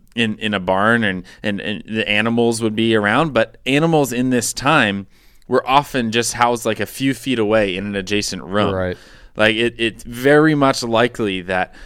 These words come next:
Speaker 1: Mary gave birth to Jesus while they were in this room it, that didn't have a lot of room, but the room in which they stayed, um,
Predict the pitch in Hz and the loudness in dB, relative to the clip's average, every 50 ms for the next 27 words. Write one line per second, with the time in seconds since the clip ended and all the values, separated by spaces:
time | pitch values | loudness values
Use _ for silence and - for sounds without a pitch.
0 | - - - 123 139 151 156 143 143 143 131 113 120 120 120 113 113 120 107 101 | -18 -2 2 6 6 6 6 6 4 2 2 4 4 4 4 4 0 -6 -6 -4
1 | 110 110 107 101 95 92 95 101 95 95 101 104 110 113 110 110 107 104 - - | -4 -2 -2 -2 -4 -6 -4 -2 0 2 2 2 2 2 2 2 2 0 0 -2
2 | 120 139 151 151 151 143 143 - - - - - - 107 101 110 127 139 156 160 | -2 -2 -2 -2 -2 -2 -2 -4 -6 -8 -10 -12 -12 -8 0 2 2 4 4 2
3 | 156 143 131 120 107 - 95 101 98 95 - 117 127 139 143 127 120 - 131 135 | 0 -2 -4 -6 -6 -4 -4 -4 -4 -4 -6 -6 -6 -4 -6 -6 -4 0 2 2
4 | 131 131 123 123 123 127 120 113 98 92 90 85 80 85 98 - - - - - | 2 4 4 4 4 4 4 2 2 0 0 0 -2 -4 -10 -12 -14 -20 -20 -20
5 | _ - - - - - - - - - 113 127 113 131 127 131 147 147 143 131 | _ -20 -20 -20 -20 -20 -20 -18 -10 -2 0 2 2 4 4 4 4 4 4 2
6 | 127 143 - - - 123 110 101 - - - - 165 170 135 107 101 104 110 131 | 2 0 0 0 0 0 0 0 -2 -6 -2 2 4 4 6 4 2 0 -2 -4
7 | 123 - - - - - - - - - - 110 110 101 101 98 98 98 - - | -8 -14 -20 -20 -20 -20 -20 -20 -8 -2 2 2 4 4 2 0 -2 -6 -10 -14